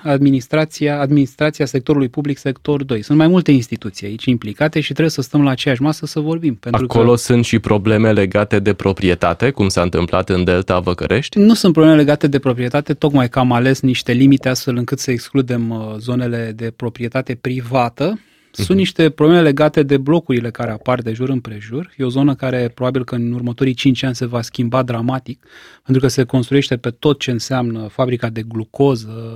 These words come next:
Speaker 1: A-,
Speaker 2: Mhm.
Speaker 1: ajung acolo și, uh, se mai înalță câte un etaj și, uh, parcă văd că vine blocul așa spre noi. Am senzația că orașul se,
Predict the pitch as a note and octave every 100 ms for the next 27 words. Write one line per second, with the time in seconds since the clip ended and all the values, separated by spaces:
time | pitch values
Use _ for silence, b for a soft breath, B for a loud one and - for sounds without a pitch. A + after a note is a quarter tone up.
0 | A2+ G#2+ G#2+ b b b b b b _
1 | - - - E3 D3+ E3+ D3 - D#3+ G3
2 | F#3 - D3+ D3+ D3 C3+ D3 C#3+ D3 D#3
3 | D#3 C#3 C#3 C#3+ C3 B2 B2 A#2+ C3 C3
4 | E3+ G#3+ F#3+ - - - - - - D3
5 | C#3+ C#3+ C#3+ C#3 - D3 D3 D3 B2+ D3+
6 | - - D3 C#3+ C#3 D3 D3 C#3 C3 C3
7 | B2+ A#2+ G#2+ C3 - - A#2+ A#2+ B2 A#2+
8 | B2 A#2+ - A#2+ C3+ - C3 - C3+ B2+
9 | C3 C3+ - B2+ - C3